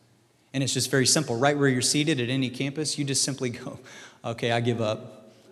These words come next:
Like, I'm gonna put to death the deeds of my sinful nature. It's missing the mark in my life. God, this isn't your best for me.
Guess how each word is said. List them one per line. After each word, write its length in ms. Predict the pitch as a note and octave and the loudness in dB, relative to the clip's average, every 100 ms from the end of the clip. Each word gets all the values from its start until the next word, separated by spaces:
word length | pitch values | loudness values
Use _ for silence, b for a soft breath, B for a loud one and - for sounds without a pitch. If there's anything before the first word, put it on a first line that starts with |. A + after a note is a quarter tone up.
| - _ _ _ _ _ _ - | -20 _ _ _ _ _ _ 0
Like, 120 | B2+ | 4
I'm 80 | C#3+ | 4
gonna 140 | C#3 | 4
put 180 | A#2+ C#3+ | 2 0
to 60 | B2+ | 2
death 280 | C#3 D3 | 4 4
the 60 | D3 | 2
deeds 260 | B2+ C#3+ C#3 | 2 2 2
of 80 | |
my 120 | C3 C3 | 0 0
sinful 340 | - C#3+ C3+ | 0 0 2
nature. 380 | C3 D3 C#3+ D3 | 2 2 2 2
It's 160 | A#2+ | 2
missing 260 | C3+ C3 C#3+ | 0 0 0
the 60 | B2+ | 2
mark 280 | C3 D3 | 2 2
in 60 | C#3 | 2
my 120 | B2+ | 2
life. 320 | B2 C3 C#3+ | 4 4 4
God, 180 | C#3+ B2+ | 4 2
this 140 | B2+ D3 | 2 0
isn't 240 | C3 C3+ | 0 0
your 100 | B2+ | 0
best 260 | C3 C#3 - | 0 0 0
for 100 | C#3 | -2
me. 340 | C3+ C#3 C3+ | -2 -2 -4